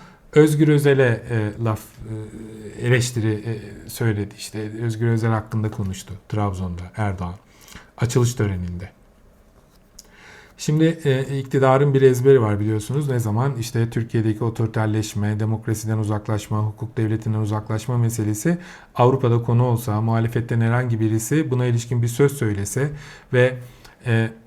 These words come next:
Avrupa'yı, Avrupa Birliği ülkelerinin, Avrupa ülkelerinin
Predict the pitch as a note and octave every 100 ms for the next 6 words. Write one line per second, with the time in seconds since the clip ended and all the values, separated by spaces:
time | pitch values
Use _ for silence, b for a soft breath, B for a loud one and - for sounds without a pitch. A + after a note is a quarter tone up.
0 | _ - A2+ A2 C#3 C#3 C3+ A#2+ A#2 B2
1 | A#2+ A#2+ A#2+ A#2+ A#2 A2+ A#2 A2+ A#2+ A2+
2 | - A2 A2 G#2+ A2+ A2+ A2+ A#2 A2 B2
3 | G#2+ A2 D#3